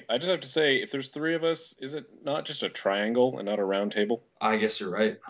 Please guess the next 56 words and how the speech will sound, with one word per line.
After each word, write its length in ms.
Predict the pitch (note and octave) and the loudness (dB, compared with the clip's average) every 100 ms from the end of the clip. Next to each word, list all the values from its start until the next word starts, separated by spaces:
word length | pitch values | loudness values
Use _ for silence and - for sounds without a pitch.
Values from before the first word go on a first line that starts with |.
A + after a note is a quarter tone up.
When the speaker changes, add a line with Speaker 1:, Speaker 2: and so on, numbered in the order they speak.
| - - - - | -16 -18 -14 -4
Speaker 2:
Uh, 360 | G#2 G2+ G2+ | 2 4 4
that's, 140 | G#2+ A2 | 2 4
that's 220 | A2 A2 | 2 4
a 120 | G2+ - | -2 2
very 180 | A2+ A2+ | 4 6
good 160 | A#2 - | 4 4
point, 260 | A#2+ C#3+ | 2 2
and 240 | B2 G#2+ - _ _ _ _ | 2 0 -2 _ _ _ _
points 220 | B2 A#2 - | 4 4 4
like 180 | A2 | 2
that 140 | A#2+ C3+ | 2 2
are 80 | A2 | 2
why 220 | A#2 A#2 | 2 2
I 40 | |
bring 220 | A2 A#2+ A#2 | 4 2 2
you 80 | |
on 180 | B2 B2+ | 2 0
this, 260 | F#2+ - F#2+ | 0 -2 0
uh, 240 | F#2 F2+ - _ _ _ _ | 2 2 2 _ _ _ _
particular 480 | G#2+ - G#2 G2+ F#2+ | -4 2 2 2 2
show. 320 | - G2 F2+ - - - | 4 4 4 -4 -4 6
Uh, 240 | C3+ F3+ D#3 | 8 8 6
let 80 | F#3+ | 6
me 60 | |
ask 80 | G#3+ | 6
Speaker 1:
And 80 | C#3+ | 4
Speaker 2:
you 60 | - | 4
a 20 | |
Speaker 1:
why 60 | |
Speaker 2:
question. 180 | D3 C#3 | 6 6
Speaker 1:
you're 80 | C3 | 6
also 240 | B2+ B2 A2+ | 6 2 -2
regretting 480 | G#2 A2 A2+ G2 F2 | -2 2 4 4 -2
this 120 | - | -4
whole 180 | F#2 E2+ | -4 -2
thing. 280 | E2+ D#2+ - | -2 -2 6
Speaker 2:
Yeah. 240 | D3+ C#3 - - - | 8 8 4 2 2
<laughs> 400 | - - G3+ - | 2 2 -4 -4
Let 0 | D3 E3+ | -4 0
me 80 | |
ask 180 | A#3+ E3 | 0 0
you 80 | D3+ | -6
a 40 | D3+ | -2
question. 340 | F3+ B2 A2 B2 | -2 -2 -6 0
Uh, 300 | B2+ B2 A#2 - | 2 2 0 0
what 220 | - A3 | 0 2
is 160 | E3 B2+ | -4 -4
more 240 | C#3 E3 | -2 -2
exciting 640 | C#3 - - C3+ D#3+ E3 C#3+ | -2 -6 -8 -6 -4 -6 -8
to 80 | C3 | -10
you, 360 | C3 C3 C3 A#2+ | -8 -6 -6 0
more 200 | B2+ E3+ | 4 4
exciting 360 | - E3 D#3+ D3 | 4 0 0 -2
occurrence 320 | D3+ C#3+ - | 0 0 0
for 120 | A#2+ | -2
you 240 | G#2+ B2+ | -2 -6